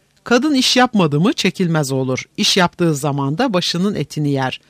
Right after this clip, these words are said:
İş iştir, insan halidir. Ne olmuş? İnsan bu dünyaya çalışmak için gelmiş. Çalış, az konuş." "Evde kadın erkekten çok çalışıyor." diye söze girdi Ali Haydar.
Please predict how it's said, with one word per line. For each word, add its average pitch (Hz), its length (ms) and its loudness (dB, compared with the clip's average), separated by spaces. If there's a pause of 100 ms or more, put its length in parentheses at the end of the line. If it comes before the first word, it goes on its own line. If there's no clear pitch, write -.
(320)
İş 285 220 -2
iştir, 147 560 -2
insan 226 380 2
halidir. 135 600 0 (400)
Ne 226 100 4
olmuş? 185 560 4 (280)
İnsan 190 400 2
bu 185 100 -2
dünyaya 165 400 2
çalışmak 170 480 -2
için 147 220 -4
gelmiş. 131 580 -4
Çalış, 214 600 2
az 190 240 2
konuş." 131 520 -6 (1080)
"Evde 226 280 4
kadın 226 320 0
erkekten 208 540 0
çok 214 220 -4
çalışıyor." 143 560 0
diye 180 200 2
söze 151 340 0
girdi 135 340 -4
Ali 131 160 -2
Haydar. 131 540 -4